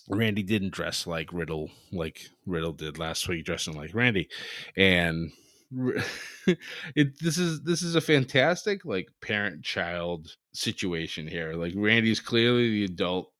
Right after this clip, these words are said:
here, which, if you've heard any of the stories about Randy, that's, that's, that's an oxymoron in its own right.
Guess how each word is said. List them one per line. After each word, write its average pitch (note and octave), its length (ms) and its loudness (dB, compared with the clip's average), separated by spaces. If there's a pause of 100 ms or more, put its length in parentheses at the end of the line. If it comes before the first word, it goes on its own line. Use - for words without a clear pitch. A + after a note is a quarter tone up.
(240)
here, F#2+ 540 -6 (480)
which, - 420 -4 (880)
if - 200 -14
you've F#2+ 140 -10
heard G#2 180 -2
any C#3 220 4
of A#2+ 80 2
the G#2 80 -4
stories G2 400 -2
about F2+ 220 -4
Randy, F2+ 420 -6 (100)
that's, - 320 -6
that's, - 380 -8 (240)
that's G2+ 400 -4
an G#2 60 -2
oxymoron G2 840 0
in E2+ 80 -8
its - 140 -6
own G#2+ 240 -2
right. E2 240 -4